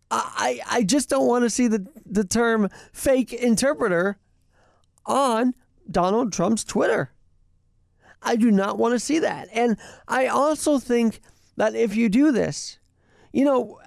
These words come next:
a-, suing Cuomo to do it's one thing, 'cause they don't really, media doesn't budge. Cuomo could send people who are covid positive to these nursing homes,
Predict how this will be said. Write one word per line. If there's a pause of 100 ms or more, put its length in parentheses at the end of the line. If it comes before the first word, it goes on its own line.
(180)
a-,
suing
Cuomo
to
do
it's
one
thing, (720)
'cause
they
don't
really,
media
doesn't
budge. (360)
Cuomo
could
send (500)
people
who
are
covid
positive
to
these
nursing
homes,